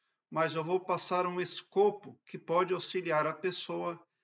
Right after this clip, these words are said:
a principiar a resolução disso na sua vida.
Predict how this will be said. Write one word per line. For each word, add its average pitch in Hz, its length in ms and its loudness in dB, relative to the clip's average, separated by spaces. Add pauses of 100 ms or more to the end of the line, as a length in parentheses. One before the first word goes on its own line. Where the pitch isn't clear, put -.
(200)
a 170 160 2
principiar 175 880 -2
a 170 80 2
resolução 175 1000 -2 (240)
disso 151 360 -10
na 78 40 -8
sua 78 240 -8
vida. - 320 -12